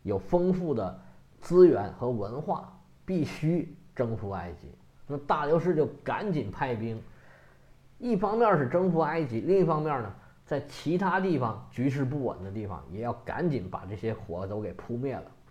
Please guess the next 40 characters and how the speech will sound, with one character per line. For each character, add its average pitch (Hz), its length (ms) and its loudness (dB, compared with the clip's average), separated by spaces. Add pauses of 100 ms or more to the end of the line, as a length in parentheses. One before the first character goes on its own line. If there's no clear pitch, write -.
(260)
那 185 140 2
么 208 100 4
这 262 240 10
样 151 180 8
一 139 120 2
来， 104 360 -2 (440)
希 190 260 2
腊 170 220 0
这 117 120 0
边 107 280 -6
暂 117 240 -4
时 95 280 -12 (200)
就 98 200 -6
安 131 240 -4
全 - 100 -8
了。 76 280 -10 (640)
等 147 220 -2
安 233 300 2
全 180 160 8
了， 127 180 4
可 98 180 -4
是 107 100 -6
安 110 260 -6
全 85 200 -8
了， 76 160 -12 (460)
波 233 260 10
斯 180 220 4
正 160 220 4
在 135 200 0 (440)
这 123 100 -4
个 120 120 0
处 196 200 2
理 120 180 6
国 107 260 -4
内 165 140 4
自 156 220 0
己 113 120 -6
的 95 140 -8
问 120 180 -2
题， 80 220 -12